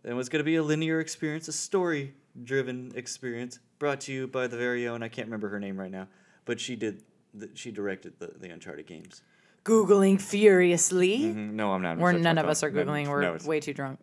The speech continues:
Speaker 1: Yeah.
Speaker 2: Um, yeah, but
Speaker 1: But
Speaker 2: she
Speaker 1: yes.
Speaker 2: did great.
Speaker 1: Yes, she,
Speaker 2: Her.
Speaker 1: she, she could tell a story, a good story, an Indiana Jones type adventure.
Speaker 2: Damn.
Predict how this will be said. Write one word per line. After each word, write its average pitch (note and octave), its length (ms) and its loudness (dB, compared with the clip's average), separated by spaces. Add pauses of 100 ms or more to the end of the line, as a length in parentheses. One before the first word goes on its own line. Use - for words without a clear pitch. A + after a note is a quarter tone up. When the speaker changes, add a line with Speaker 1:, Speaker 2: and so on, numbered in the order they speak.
Speaker 1:
Yeah. F3 380 6
Speaker 2:
Um, E3+ 240 -2
yeah, F#3+ 240 8
but E3+ 280 -2
Speaker 1:
But C3 160 0
Speaker 2:
she - 220 0
Speaker 1:
yes. B2+ 200 4
Speaker 2:
did F#3+ 60 -6
great. F#3 600 2
Speaker 1:
Yes, F#2+ 400 0
she, - 320 -4
Speaker 2:
Her. E3+ 480 4
Speaker 1:
she, D3+ 80 -4
she E3 80 -6
could - 160 -8
tell C3 180 -6
a E2+ 60 -6
story, F2+ 560 -2 (180)
a A2+ 160 -2 (220)
good B2 340 0 (500)
story, E2 680 -4 (100)
an A#2+ 220 -4
Indiana E3+ 420 0
Jones C3+ 540 -2
type C#3+ 220 -4
adventure. G2+ 640 -2 (120)
Speaker 2:
Damn. D#3 260 -6